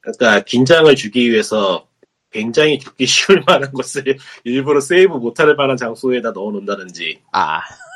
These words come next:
Speaker 2: <laughs> 아.
Speaker 1: 그러니까 여기서부터 여기까지 대략 삼십 분 정도 걸릴 것 같은데 일부러 삼십 분 지점에다가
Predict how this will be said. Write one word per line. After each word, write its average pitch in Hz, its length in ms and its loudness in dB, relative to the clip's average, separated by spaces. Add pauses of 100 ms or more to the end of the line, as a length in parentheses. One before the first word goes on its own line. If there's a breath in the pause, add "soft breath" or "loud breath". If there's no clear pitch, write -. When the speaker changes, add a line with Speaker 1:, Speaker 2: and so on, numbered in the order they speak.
(120)
Speaker 2:
<laughs> - 640 -8
아. 92 280 -6
Speaker 1:
그러니까 107 120 2
여기서부터 160 560 2
여기까지 139 420 -2
대략 123 180 -4
삼십 196 280 -8
분 208 100 -14
정도 151 200 -2
걸릴 117 240 -6
것 113 100 -8
같은데 107 340 -2
일부러 139 520 2
삼십 202 280 -4
분 180 120 -2
지점에다가 135 840 2